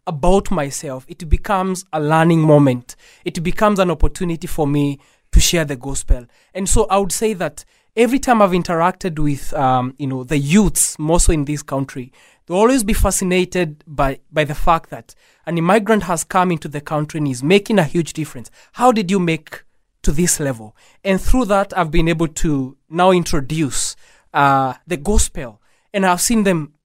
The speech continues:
mm, uh, receptive. Uh, I remember an instance three weeks ago where I, I was interacting with, uh, a couple, I would say boyfriend and girlfriend, and the boyfriend was drunk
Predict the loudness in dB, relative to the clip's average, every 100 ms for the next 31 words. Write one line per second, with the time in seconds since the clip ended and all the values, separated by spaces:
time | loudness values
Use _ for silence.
0 | -14 -14 _ -2 2 2 2 2 0 -2
1 | -8 -8 -14 _ _ _ 2 2 2 2
2 | 2 2 4 2 0 -2 2 2 2 0
3 | 0 -2 -4 0 2 2 0 -6 0 4
4 | 6 6 2 -2 _ _ _ _ _ 0
5 | 2 2 -2 -4 -6 -2 0 2 0 0
6 | 2 0 2 2 4 2 0 -8 -8 -8
7 | -8 -12 -12 0 0 0 -12 -14 -12 -8
8 | -8 -8 2 2 2 0 0 0 0 0
9 | 0 -2 -2 -6 -10 -10 -2 0 0 -2
10 | -2 -6 -4 0 0 -2